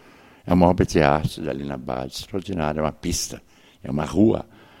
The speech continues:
que transa e feita como um estúdio. É uma rua onde você tem toda uma, tem todos os elementos da natureza: você tem terra, você tem um teto móvel, você tem um céu, você tem água, você tem fogo e você tem toda uma trama eletrônica, né?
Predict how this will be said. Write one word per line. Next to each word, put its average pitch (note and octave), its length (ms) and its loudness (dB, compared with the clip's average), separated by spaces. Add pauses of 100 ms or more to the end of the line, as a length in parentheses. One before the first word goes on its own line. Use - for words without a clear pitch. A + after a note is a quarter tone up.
(400)
que D2 160 -4
transa E2 640 -2
e E2+ 100 -6
feita - 340 -2
como A2 160 -6
um - 20 -2
estúdio. D2+ 800 4 (520)
É - 40 -4
uma C#2+ 160 4
rua E2+ 340 8
onde E2 300 8
você C#2+ 340 6
tem - 180 4
toda F#2 300 8
uma, D2 260 6 (240)
tem - 160 0
todos A2 360 6
os D#2+ 40 8
elementos D2+ 280 6
da D2 80 2
natureza: D2 600 4
você C2+ 220 -4
tem C#2+ 220 -2
terra, D#2 480 2
você C2+ 260 -10
tem - 160 -12
um C#2 60 -12
teto D2+ 340 -8
móvel, C#2+ 420 -8
você - 140 -18
tem - 180 -18
um C2+ 80 -18
céu, E2+ 440 -6 (360)
você - 220 -10
tem D2 220 -10
água, D#2+ 340 -4
você D2 240 -6
tem D2 160 -12
fogo G2+ 400 -6
e F#2+ 60 -6
você - 240 -16
tem F#2 200 -12
toda - 380 -16
uma - 80 -20
trama F2+ 380 -8
eletrônica, D#2+ 720 -14 (520)
né? D#2+ 220 -12